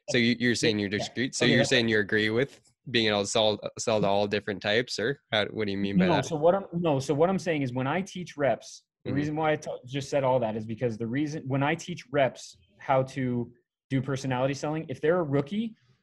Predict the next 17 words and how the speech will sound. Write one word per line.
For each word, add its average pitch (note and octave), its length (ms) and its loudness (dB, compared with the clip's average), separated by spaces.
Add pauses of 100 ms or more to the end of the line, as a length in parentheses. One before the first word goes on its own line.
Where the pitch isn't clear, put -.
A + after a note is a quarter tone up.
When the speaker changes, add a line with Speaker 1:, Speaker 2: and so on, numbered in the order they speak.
(100)
Speaker 2:
or G3 300 6
if C#3+ 160 -2
they're D3+ 160 2
a C3+ 60 0
veteran, C#3+ 480 0
but B2+ 140 -2
they C3 100 -2
haven't D#3 340 -2
quite D3 280 2
nailed C3+ 420 2
down C3 360 -2
their B2 260 2
buyer A#2 340 0
type. D3+ 280 -4
So C3 220 0
let's C#3 260 -6
say, C#3+ 360 -2